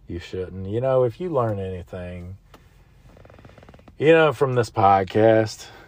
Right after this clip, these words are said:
you know, besides, <laughs> besides that you should <laughs> stop wasting time,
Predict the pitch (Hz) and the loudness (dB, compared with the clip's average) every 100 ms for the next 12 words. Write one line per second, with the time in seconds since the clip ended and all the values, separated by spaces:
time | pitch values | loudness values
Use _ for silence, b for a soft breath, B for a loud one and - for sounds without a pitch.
0 | B B B B 90 92 101 110 101 98 | B B B B -6 -4 -2 -4 -6 -8
1 | - 117 113 101 - - 233 - b b | -6 0 0 0 -8 -8 -8 -8 b b
2 | b b b - 95 - 95 98 101 95 | b b b -10 -8 -4 -4 -2 -4 -4
3 | 95 92 101 - 85 - - 135 107 - | -6 -4 -8 -8 -8 -8 -4 -4 -4 -4
4 | 95 92 95 90 85 87 92 101 104 101 | -2 -2 -6 -10 -12 -8 -6 -4 -6 -6
5 | 101 | -12